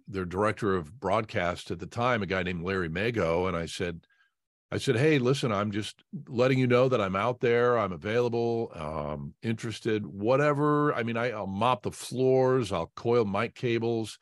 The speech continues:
whatever you need me to do." And, uh, you know, one thing led to another, and they brought me in to host their, uh, Pacers Full Court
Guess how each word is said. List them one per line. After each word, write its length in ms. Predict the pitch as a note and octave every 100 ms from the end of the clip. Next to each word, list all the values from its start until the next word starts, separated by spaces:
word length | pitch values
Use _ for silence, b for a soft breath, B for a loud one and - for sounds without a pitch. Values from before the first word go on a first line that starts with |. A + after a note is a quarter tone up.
| b b _
whatever 320 | A2+ B2 B2
you 60 | G#2+
need 160 | G#2+
me 80 | F#2+
to 100 | D#2+
do." 380 | D#2 A#2+ E2+ D#2+ _ _ _ _ _ _ _ _ _
And, 640 | G2 G2 G2 F#2+ F#2 F2 - -
uh, 280 | F2 E2+ - _ _ _ _ _ _ _ _ -
you 180 | C#3+
know, 100 | B2
one 220 | F#2+ A2+ A#2+
thing 160 | C3+
led 220 | A2+ G#2+
to 100 | F#2+
another, 420 | F#2 F#2 G#2+ C3 -
and 560 | G#2+ G2+ G2 F#2+ F#2 G2 _ _ _ _ -
they 600 | G2+ G2+ F#2+ F#2 F2+ F2 -
brought 320 | F2 G#2 G2+
me 220 | G2 F#2
in 260 | F#2+ A#2+ C3+
to 120 | - F2
host 360 | G2 G2+ -
their, 300 | F#2 E2+ D#2+ b b b _ C2
uh, 200 | C2 C2+ _
Pacers 580 | B2 A#2+ - G#2 F2 -
Full 300 | - - A#2+
Court 500 | - - F3+ A#2+ A2